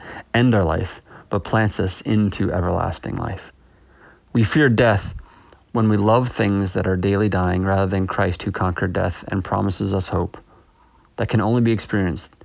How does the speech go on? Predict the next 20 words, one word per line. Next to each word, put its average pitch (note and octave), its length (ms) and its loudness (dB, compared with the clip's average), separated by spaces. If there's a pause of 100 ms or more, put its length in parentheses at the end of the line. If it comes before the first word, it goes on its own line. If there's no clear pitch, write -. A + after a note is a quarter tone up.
(120)
through A2 100 -2
the G2+ 80 0
immortality G2+ 540 0
the F2+ 120 0
gospel F2+ 360 -4
provides. F#2 520 -6 (520)
This B2 180 0
is B2 120 2
why A2 140 4
Good F#2+ 200 2
Friday G2+ 260 2
is F#2 160 0
so G#2 160 0
important. F#2+ 500 -4 (560)
It F2+ 120 -4
forces A#2 400 0
us F#2+ 160 0
to - 80 -6
confront - 500 -4
death F2+ 320 -4